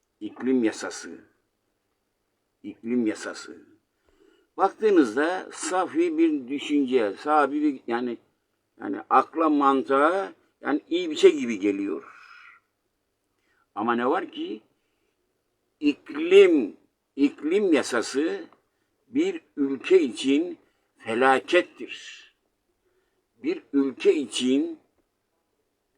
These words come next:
bir ülke için sıkıntılı bir kanundur. Bakınız,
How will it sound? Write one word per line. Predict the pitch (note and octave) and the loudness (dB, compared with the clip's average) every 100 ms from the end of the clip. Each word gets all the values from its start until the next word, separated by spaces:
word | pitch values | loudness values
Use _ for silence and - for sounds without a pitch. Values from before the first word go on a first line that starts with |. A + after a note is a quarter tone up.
| _ _ _ _ _ _ _ B2 | _ _ _ _ _ _ _ -10
bir | C#3 | -6
ülke | A#2+ A2 D#3 | -6 -6 0
için | C#3 - B2 C#3+ D#3+ D#3 _ _ _ _ | 0 0 -4 -2 -4 -10 _ _ _ _
sıkıntılı | - - C3 - D3+ D3+ D3 D3+ F#3+ | -14 -10 -8 -4 -2 -2 0 4 4
bir | C3 A2 | 2 -4
kanundur. | G2+ G2+ F#2 E2 E2 F#2+ F2 _ - - - - - _ _ _ _ _ _ _ _ _ - | -4 -4 -4 -4 -8 -10 -18 _ -20 -20 -20 -20 -20 _ _ _ _ _ _ _ _ _ -12
Bakınız, | D3 A3+ B2+ - | -6 -4 -4 -6